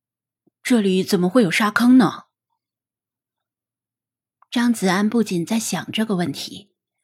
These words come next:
还顺嘴说了出来。他的自言自语没有逃过精灵们灵敏的听觉。“为什么不会有沙坑？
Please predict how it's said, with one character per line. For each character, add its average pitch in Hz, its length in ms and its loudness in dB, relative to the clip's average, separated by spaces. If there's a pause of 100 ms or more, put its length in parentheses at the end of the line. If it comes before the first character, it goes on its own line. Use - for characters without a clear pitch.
还 240 160 -4
顺 262 260 2
嘴 156 200 -6
说 247 260 -4
了 233 80 -2
出 - 180 -8
来。 107 120 -8 (1040)
他 311 160 -2
的 285 100 4
自 269 220 0
言 214 200 4
自 277 220 2
语 - 380 -8 (260)
没 240 140 2
有 269 120 6
逃 185 200 -2
过 208 120 -2
精 254 240 -2
灵 196 200 0
们 202 200 0 (140)
灵 185 240 -2
敏 185 180 2
的 175 120 -6
听 170 260 -2
觉。 - 300 -8 (2750)
“为 415 180 8
什 254 140 6
么 214 140 4
不 208 180 4
会 202 160 2
有 202 140 2
沙 202 240 0
坑？ 220 400 0